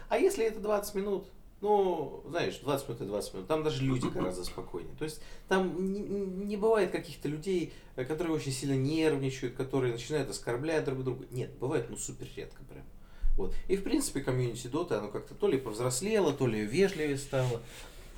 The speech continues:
Вот. Так что, в целом, Дота ещё спасает.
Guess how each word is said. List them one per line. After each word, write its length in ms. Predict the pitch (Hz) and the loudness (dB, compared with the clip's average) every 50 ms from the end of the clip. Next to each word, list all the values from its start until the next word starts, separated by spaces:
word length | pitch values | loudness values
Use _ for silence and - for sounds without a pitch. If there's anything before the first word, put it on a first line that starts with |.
| - | -10
Вот. 180 | 113 107 95 - | -8 -6 -6 -4
Так 160 | - 160 160 - | -4 -4 -4 -6
что, 380 | - - 156 151 147 143 135 - - - - - - - - - - - - - - - - - - | -4 0 2 4 4 4 2 -2 -8 -14 -14 -16 -16 -14 -14 -14 -14 -14 -14 -14 -16 -16 -14 -14 -12
в 60 | - | -8
целом, 400 | - - 226 262 254 226 208 185 | -2 2 4 6 6 6 4 2
Дота 280 | 185 247 262 269 262 233 | 4 6 6 6 6 4
ещё 240 | 233 196 - 240 233 | 2 2 2 2 2
спасает. 640 | 226 - 233 226 - - 269 262 254 214 165 - | 2 2 2 2 4 6 6 8 8 8 8 6